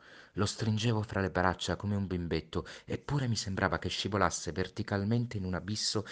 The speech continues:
senza che io potessi far nulla per trattenerlo. Aveva lo sguardo serio, perduto, lontano. "Ho la tua pecora, e ho la cassetta per la pecora,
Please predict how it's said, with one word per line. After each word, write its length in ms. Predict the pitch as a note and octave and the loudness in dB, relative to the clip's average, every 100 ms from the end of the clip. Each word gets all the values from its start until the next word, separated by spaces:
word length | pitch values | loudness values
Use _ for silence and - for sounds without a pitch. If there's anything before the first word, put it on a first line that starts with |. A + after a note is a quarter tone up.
| - | -4
senza 360 | - A2+ - A2 | 0 0 0 -4
che 100 | G#2 | -2
io 120 | G#2 | -2
potessi 420 | F#2 - G2 G2+ | -2 -2 -2 -2
far 200 | F#2+ F2 | -2 -2
nulla 280 | F#2+ G#2 G2+ | 0 0 0
per 160 | - | -2
trattenerlo. 760 | - E2+ - F2 D2 - D2+ - - - - - _ _ _ _ | -6 -6 -4 -2 -2 -4 -8 -10 -18 -20 -20 -20 _ _ _ _
Aveva 300 | F#2 F#2 F#2 | 2 4 2
lo 60 | F#2 | 0
sguardo 360 | - F#2 - | -2 -4 -4
serio, 480 | E2+ D2+ C#2+ C2+ D2 _ _ _ _ _ _ - | -6 -4 -6 -6 -12 _ _ _ _ _ _ -2
perduto, 720 | E2+ C2+ C#2 C#2 - - - _ _ _ _ _ _ _ - | 0 0 -6 -6 -8 -16 -16 _ _ _ _ _ _ _ -4
lontano. 840 | D#2 D2 D2 - C#2 B1 B1 - _ _ _ _ _ _ _ _ _ _ _ - | 0 0 -2 -2 -2 -4 -12 -16 _ _ _ _ _ _ _ _ _ _ _ 12
"Ho 100 | E3+ | 12
la 140 | E3 | 12
tua 160 | E3 D#3 | 8 6
pecora, 420 | E3+ B2 - E2 - _ - - - | 6 6 2 -8 -12 _ -20 -20 8
e 120 | D#3+ | 12
ho 60 | E3+ | 12
la 140 | F3 | 12
cassetta 420 | F3+ F3 - A3+ F#3+ | 12 10 8 8 8
per 140 | D#3+ | 8
la 100 | C#3 | 6
pecora, 400 | B2 G2 G#2 F2+ | 6 4 4 -2